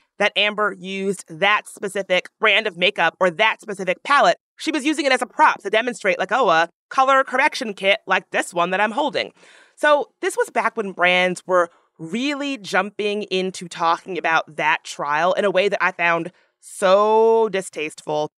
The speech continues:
After facing backlash for that TikTok, Milani released a statement saying that they, quote, "weren't taking a formal stance on the trial, evidence, or future outcome of the case." But I truly do not know how they can say that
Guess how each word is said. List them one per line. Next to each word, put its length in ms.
After 300
facing 420
backlash 680
for 300
that 240
TikTok, 560
Milani 540
released 300
a 80
statement 380
saying 200
that 140
they, 260
quote, 280
"weren't 260
taking 320
a 80
formal 340
stance 320
on 120
the 80
trial, 560
evidence, 480
or 120
future 380
outcome 480
of 140
the 80
case." 460
But 200
I 280
truly 540
do 260
not 240
know 360
how 200
they 160
can 220
say 240
that 300